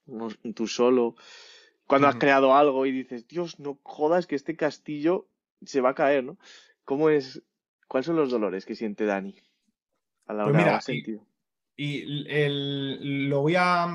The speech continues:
Speaker 2: comentar porque es muy, muy, muy, muy reciente. Lo último, que yo hace tres, cuatro semanas yo llevo en el proceso de, em, traspasar todo lo que tenía a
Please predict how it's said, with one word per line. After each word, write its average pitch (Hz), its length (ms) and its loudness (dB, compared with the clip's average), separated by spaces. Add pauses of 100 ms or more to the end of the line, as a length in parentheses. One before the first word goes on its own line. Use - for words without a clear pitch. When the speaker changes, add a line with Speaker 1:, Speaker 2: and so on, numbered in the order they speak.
(160)
Speaker 2:
comentar 160 300 -2
porque 160 160 -2
es 151 80 0
muy, 180 240 6
muy, 180 180 4
muy, 170 200 0
muy 165 220 -2
reciente. 147 640 -8
Lo 131 160 -6
último, 185 440 -4
que 127 260 -4
yo 147 160 -2 (260)
hace 147 680 -2 (500)
tres, 156 200 -2
cuatro 147 200 -2
semanas 151 320 -2
yo 151 80 -2
llevo 147 160 0
en 127 60 -2
el 117 60 -6
proceso 147 320 -8
de, 151 240 -4 (540)
em, 139 800 -2 (420)
traspasar 151 560 0
todo 170 160 0
lo 170 120 0
que 160 80 -2
tenía 156 400 -2
a 151 300 -4